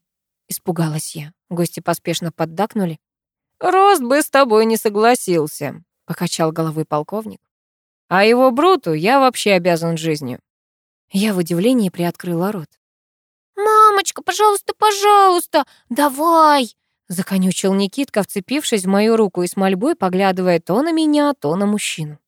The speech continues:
"А лично я за", вынес вердикт полковник. "Мама?" внимательно всмотрелся в мои глаза. "Я совершенно не разбираюсь в собаках, поэтому тоже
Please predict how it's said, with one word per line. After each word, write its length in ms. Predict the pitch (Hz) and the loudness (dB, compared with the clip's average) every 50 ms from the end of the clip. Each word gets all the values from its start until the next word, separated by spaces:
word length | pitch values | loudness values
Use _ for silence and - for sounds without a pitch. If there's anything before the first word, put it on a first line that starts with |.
| _ _ _ _ _ _ _ _ _ _ _ _ _ _ _ _ _ _ - | _ _ _ _ _ _ _ _ _ _ _ _ _ _ _ _ _ _ -4
"А 120 | 170 165 | -2 0
лично 480 | 165 180 180 - - 202 190 190 196 190 | 0 0 -2 -2 -2 0 2 2 2 2
я 400 | 170 170 185 233 294 349 370 370 | 2 0 2 2 4 2 2 0
за", 220 | 330 311 359 403 440 453 440 - _ _ _ _ _ _ | -2 -2 -2 0 0 0 -2 -2 _ _ _ _ _ _
вынес 400 | - 165 165 175 170 165 156 - | -6 -2 0 0 0 0 -4 -6
вердикт 380 | - 165 170 160 165 170 - - | -6 -6 -4 -4 -4 -6 -8 -6
полковник. 520 | _ 165 165 165 - - 294 285 262 226 - _ _ _ _ _ _ _ _ _ _ _ _ _ _ _ _ _ _ _ _ | _ -4 -4 -4 -4 -6 -6 -6 -6 -10 -10 _ _ _ _ _ _ _ _ _ _ _ _ _ _ _ _ _ _ _ _
"Мама?" 680 | - 190 190 185 170 165 165 165 180 208 247 311 381 403 - _ _ _ _ _ _ - | -2 0 2 4 4 4 4 4 4 2 2 2 0 -2 -6 _ _ _ _ _ _ -8
внимательно 680 | 175 175 180 180 175 160 160 160 - - 170 170 175 170 | -4 0 0 2 2 0 -2 -4 -4 -4 -2 0 0 0
всмотрелся 600 | - - 190 180 175 - 180 175 170 - - 170 | -2 0 -2 -2 -2 0 -2 -2 -2 -2 -2 -4
в 40 | 156 | -2
мои 200 | 170 170 165 160 | 0 -2 -2 -2
глаза. 400 | 165 170 185 175 170 214 269 - _ _ _ _ _ _ _ _ _ _ _ _ _ _ _ _ _ _ _ _ | -2 -4 -4 -4 -4 -8 -8 -10 _ _ _ _ _ _ _ _ _ _ _ _ _ _ _ _ _ _ _ _
"Я 280 | - 226 233 269 320 339 | -2 -2 0 2 2 0
совершенно 680 | - - 294 285 320 370 - - - - 349 330 277 254 | 2 0 0 2 2 2 2 0 2 2 4 4 4 4
не 160 | 254 247 247 | 4 4 4
разбираюсь 560 | 240 226 214 226 269 285 285 254 220 208 - | 2 0 0 0 0 2 2 2 2 0 -2
в 60 | - | -10
собаках, 600 | - - 240 226 208 233 294 370 - - 208 - - | -4 -2 -2 0 2 2 2 2 2 0 -4 -4 -4
поэтому 1040 | - 196 196 269 302 - 359 330 311 277 247 220 214 202 190 185 180 180 170 165 165 _ | -2 0 0 0 0 0 0 2 4 4 4 4 4 2 0 0 -2 -2 -4 -8 -10 _
тоже 680 | - 180 196 269 285 302 320 320 302 277 240 196 180 - | -10 -6 -6 -4 -2 0 2 2 2 2 0 -2 -4 -8